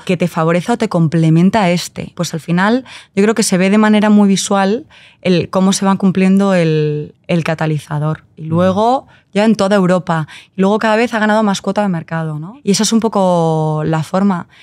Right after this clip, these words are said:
Speaker 1: Y en el camino es verdad que la compañía puede ver que l-, los márgenes o incluso la caja se deteriore
Speaker 2: Ujú.
Speaker 1: porque tú estás invirtiendo en un canal de ventas. Tú tienes que coger a un equipo de ventas y llevártelos por toda España o por Francia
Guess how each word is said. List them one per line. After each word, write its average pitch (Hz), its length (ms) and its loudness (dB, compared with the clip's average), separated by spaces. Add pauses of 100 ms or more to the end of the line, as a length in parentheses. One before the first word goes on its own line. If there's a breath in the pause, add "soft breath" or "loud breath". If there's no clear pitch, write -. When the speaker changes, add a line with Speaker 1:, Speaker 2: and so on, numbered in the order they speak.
(120)
Speaker 1:
Y 214 120 0
en 185 120 2
el 180 120 0
camino 214 640 2
es 170 120 -4
verdad 220 400 0
que 185 120 -2
la 165 180 -2
compañía 170 680 0
puede 196 720 2
ver 202 400 -2
que - 80 -8
l-, 160 200 -4
los 165 280 -6
márgenes 185 480 -2
o 156 40 -10
incluso 156 280 -12
la 156 240 -16
caja 202 240 -6
se 202 140 -4
deteriore 220 460 0
Speaker 2:
Ujú. 117 80 -18
Speaker 1:
porque 180 260 0
tú 208 80 0
estás 220 320 -4
invirtiendo 226 720 0
en 175 100 2
un 190 60 2
canal 220 240 0
de 165 80 0
ventas. 180 280 0
Tú 202 80 -8
tienes 220 160 -10
que - 40 -20
coger 220 300 -4
a 170 40 0
un 170 80 2
equipo 247 540 -4
de 180 420 2
ventas 254 580 0
y 185 100 -4
llevártelos 196 760 -2
por 208 160 -8
toda 208 180 -4
España 208 680 -2
o 160 160 -2
por 160 180 -4
Francia 240 580 -12